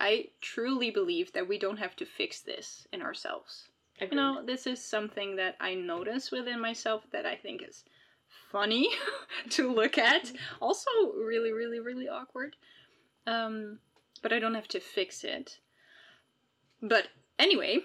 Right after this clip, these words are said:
Speaker 1: <laughs> I want to ask you the question, is there anything that helps you in these situations or that you notice that, um,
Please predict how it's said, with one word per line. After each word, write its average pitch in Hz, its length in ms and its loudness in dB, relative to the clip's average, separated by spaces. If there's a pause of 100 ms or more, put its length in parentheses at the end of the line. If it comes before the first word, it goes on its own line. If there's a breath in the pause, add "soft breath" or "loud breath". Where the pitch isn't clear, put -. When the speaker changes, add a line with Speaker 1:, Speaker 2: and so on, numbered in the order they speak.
Speaker 1:
<laughs> - 100 -2
I 269 60 4
want 285 220 8
to 277 140 8
ask 262 200 0
you 240 100 4
the 220 80 2
question, 254 320 0
is 233 160 0
there 294 120 2
anything 359 380 2
that 254 240 0
helps - 540 -2
you - 280 -4
in 202 160 -6
these 185 200 -4
situations - 640 -8
or - 140 -8
that 98 260 -4
you 185 200 -4
notice 180 460 -8
that, 175 420 -6 (1400)
um, 180 500 -8